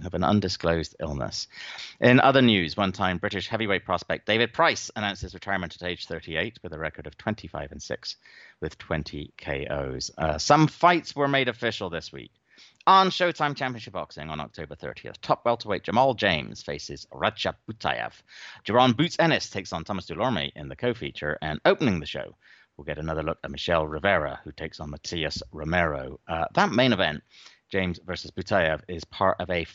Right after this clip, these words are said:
four-man box-off that a sanctioning body ordered, with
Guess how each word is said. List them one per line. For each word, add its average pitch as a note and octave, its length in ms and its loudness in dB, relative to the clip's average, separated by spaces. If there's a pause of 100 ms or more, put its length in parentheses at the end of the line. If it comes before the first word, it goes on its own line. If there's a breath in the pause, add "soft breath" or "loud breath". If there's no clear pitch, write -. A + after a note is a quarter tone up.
four-man E3+ 460 6
box-off - 640 0 (180)
that - 120 -12
a - 100 -18
sanctioning C2+ 460 -14
body C2 280 -14
ordered, D2 320 -10 (140)
with F2 180 -4